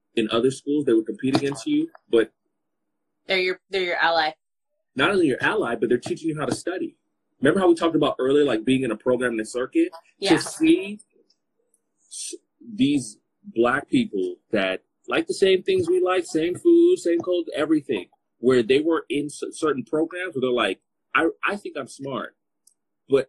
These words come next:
Speaker 1: I remember one of my classmates was like, "Blake, I'm gonna teach," like, she taught me how to study. I was like, "Yo, I didn't know how to study like this." You know what I mean? Like, 'cause when you go to those upper echelon college, like, they, they've been in those programs where they're like, "No,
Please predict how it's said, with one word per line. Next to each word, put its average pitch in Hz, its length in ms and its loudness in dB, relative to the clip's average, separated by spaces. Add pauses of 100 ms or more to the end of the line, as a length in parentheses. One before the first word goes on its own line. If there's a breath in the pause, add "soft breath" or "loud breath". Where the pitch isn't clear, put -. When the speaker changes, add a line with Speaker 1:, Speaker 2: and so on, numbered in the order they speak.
(100)
Speaker 1:
I 135 80 0
remember 143 560 -2 (140)
one 123 200 -6
of 143 60 -6
my 127 100 -6
classmates 127 440 -10
was 101 60 -10
like, 98 160 -4
"Blake, 113 240 2
I'm 113 80 0
gonna 117 100 0
teach," 113 260 -4
like, 139 100 2
she 147 140 -6
taught - 200 -8
me 156 100 -2
how 143 120 -2
to 120 60 -2
study. 151 360 -2
I 120 60 0
was 127 100 -4
like, 98 140 -8
"Yo, 139 100 2
I 131 120 2
didn't 143 220 -6
know 131 220 -8 (300)
how 123 60 -12
to 107 80 -12
study 214 320 4
like - 260 -2
this." - 360 -20 (1600)
You 120 80 2
know 127 60 6
what 131 60 6
I 131 40 2
mean? 135 140 6
Like, 127 100 2 (160)
'cause 135 160 0
when 139 120 -2
you 196 80 -8
go 190 140 0
to 175 80 2
those 139 360 -2
upper 143 280 -6
echelon 139 380 -6
college, 160 380 -10
like, - 160 -8 (260)
they, 147 400 0
they've 127 320 0
been 156 180 2
in 202 80 0
those 110 240 2
programs 104 800 -4 (120)
where 113 160 4
they're 120 80 0
like, 104 160 -2
"No, 98 400 -2